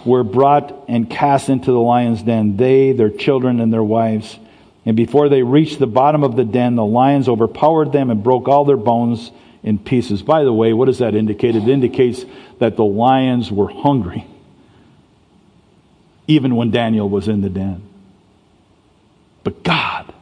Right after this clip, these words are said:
was protecting him through that. Then King Darius wrote to all the peoples, nations, and, uh, languages that dwell in all of the earth,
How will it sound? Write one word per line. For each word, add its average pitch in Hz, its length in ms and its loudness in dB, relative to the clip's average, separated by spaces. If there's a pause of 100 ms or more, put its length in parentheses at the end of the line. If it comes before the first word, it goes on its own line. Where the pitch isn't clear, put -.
was 107 160 -6
protecting 104 580 -6
him 90 240 -12 (1300)
through 107 240 0
that. 92 240 -6 (1500)
Then 143 240 0
King 143 300 -2
Darius 135 500 2
wrote 131 400 2
to 117 140 0
all 131 160 4
the 127 100 0
peoples, 127 640 0
nations, 123 600 0
and, 110 340 0
uh, 110 340 -4
languages 117 680 -2 (380)
that 120 200 0
dwell 120 320 2
in 110 80 0
all 127 240 4
of 123 60 -2
the 117 140 2
earth, 104 240 0